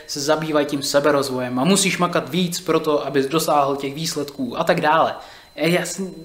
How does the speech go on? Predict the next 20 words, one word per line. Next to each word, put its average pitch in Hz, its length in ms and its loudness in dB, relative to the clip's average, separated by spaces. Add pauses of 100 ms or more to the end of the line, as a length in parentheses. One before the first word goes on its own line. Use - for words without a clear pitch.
někdy, 190 520 -2
někdy, 220 420 0 (280)
ano, 175 300 2 (160)
je 220 120 6
to 220 140 2
primárně 190 500 0
o 185 100 -6
tom, 165 200 -2
musíš 170 300 -2
makat 156 280 -2
víc, 139 300 -8 (220)
ale 165 160 -2
někdy 170 260 -2
zkrátka 156 380 -2
potřebujete 147 580 -4
i 147 220 -4
jak. 135 380 -6
A 147 100 -6
ten 175 240 -2
marketing 170 640 0